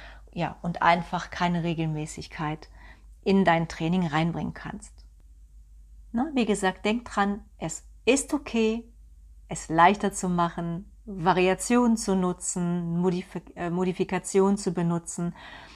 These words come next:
Es ist okay, auch mal ein, zwei Tage, äh, zu pausieren und dann einfach wieder einzusteigen. Es ist total normal,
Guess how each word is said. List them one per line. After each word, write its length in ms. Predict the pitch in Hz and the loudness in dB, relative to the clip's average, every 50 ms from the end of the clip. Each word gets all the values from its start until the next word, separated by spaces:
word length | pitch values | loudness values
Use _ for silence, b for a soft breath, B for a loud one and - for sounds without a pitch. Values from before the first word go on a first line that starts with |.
| B B _ - | B B _ -4
Es 220 | 196 180 - - - _ _ | -4 -4 -4 -8 -14 _ _
ist 360 | - 220 247 262 - - - | 2 2 2 2 0 -4 -6
okay, 580 | - 262 240 247 - 226 220 214 214 214 214 - | -4 -4 -4 -2 0 2 4 4 4 2 2 2
auch 220 | - 196 185 185 - | 0 0 0 0 0
mal 160 | 190 175 170 | -2 -2 -2
ein, 220 | - 185 175 180 180 | 0 0 0 -2 -2
zwei 300 | 175 - - 170 165 165 | -4 -6 -4 -4 -4 -4
Tage, 800 | - - 165 156 156 160 - 160 160 160 156 156 156 160 - - | -4 -6 -4 -4 -2 -2 -4 -4 -4 -2 -2 -2 -2 -4 -6 -6
äh, 180 | 165 165 160 | -8 -8 -8
zu 200 | 160 - - 208 | -8 -10 -10 -12
pausieren 960 | 190 - - - 202 214 214 196 165 160 180 185 196 190 190 185 180 180 185 | -12 -12 -8 -4 0 0 2 2 2 0 2 2 2 0 0 0 -2 -2 -2
und 280 | - - - 180 175 170 - | -4 -6 -8 -8 -8 -6 -6
dann 300 | - 185 185 185 190 190 - _ | -4 -4 -2 -2 -4 -4 -6 _
einfach 560 | - 220 196 202 196 196 190 - - 190 - - | 0 0 2 2 0 -2 -4 -4 -6 -6 -6 -6
wieder 480 | - 185 175 175 190 196 202 190 185 - | -6 -6 -2 0 2 2 2 2 2 2
einzusteigen. 1000 | - 185 185 185 - - 185 - - - - 165 165 165 165 165 170 170 175 B B B B B B B B B B - | 0 -2 -2 -4 -4 -6 -6 -6 -6 -4 -2 -2 -2 -2 -2 -2 -2 -4 -4 B B B B B B B B B B -10
Es 200 | - 175 - - | -8 -6 -6 -4
ist 260 | - - 208 - - | -4 -4 -4 -4 -6
total 640 | 175 165 - - - 226 208 208 208 202 202 208 208 - | -8 -10 -8 0 4 6 8 8 8 6 4 0 -4 -6
normal, 760 | 180 165 170 165 165 165 180 190 190 190 190 190 190 196 202 | -4 -2 -2 -2 0 0 2 4 4 6 4 4 2 0 -2